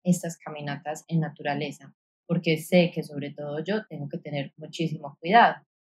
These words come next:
Entonces estábamos aquí,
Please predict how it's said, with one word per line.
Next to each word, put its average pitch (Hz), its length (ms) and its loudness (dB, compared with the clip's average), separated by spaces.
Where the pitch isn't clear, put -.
Entonces 220 500 4
estábamos 165 500 0
aquí, 220 680 0